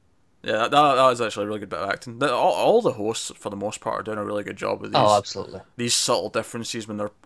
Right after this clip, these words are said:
Speaker 1: programmed to do it slightly different ways. 'Cause at first it was, like, put anger or, uh, put aggression up by twenty percent, and then the second time it was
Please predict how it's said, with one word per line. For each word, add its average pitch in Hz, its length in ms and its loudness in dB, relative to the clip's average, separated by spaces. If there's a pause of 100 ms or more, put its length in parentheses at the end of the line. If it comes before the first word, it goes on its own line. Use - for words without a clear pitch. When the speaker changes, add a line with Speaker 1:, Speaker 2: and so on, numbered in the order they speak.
(120)
Speaker 1:
programmed 113 540 -2
to 120 80 -8
do 107 180 -6
it 110 160 -6 (400)
slightly 107 380 -2
different 113 280 -8
ways. 104 380 -6 (760)
'Cause 127 120 -4
at 165 160 0
first 151 240 2
it 101 60 -2
was, 120 140 -2
like, - 120 -4
put 135 160 -2
anger 113 380 2
or, - 220 0 (100)
uh, 110 180 2
put - 220 -4
aggression 117 460 0
up 117 120 -2
by 110 140 0
twenty 104 280 -2
percent, 110 420 -2
and 107 100 -6
then 107 240 -4
the 104 60 -8
second 117 360 -4
time 110 220 -4
it 95 80 -8
was 101 300 -6